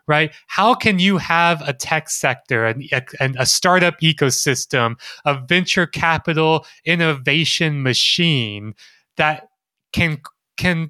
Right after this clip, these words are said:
can celebrate creating, quote unquote, creating so much value, but then nobody feels any better off by it? No social problems have been solved. No structures have been patched up.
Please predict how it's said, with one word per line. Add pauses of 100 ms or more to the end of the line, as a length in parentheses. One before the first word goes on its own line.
can
celebrate
creating, (320)
quote
unquote,
creating
so
much
value, (1400)
but
then
nobody
feels
any
better
off
by
it? (200)
No
social
problems
have
been
solved. (220)
No
structures
have
been
patched
up.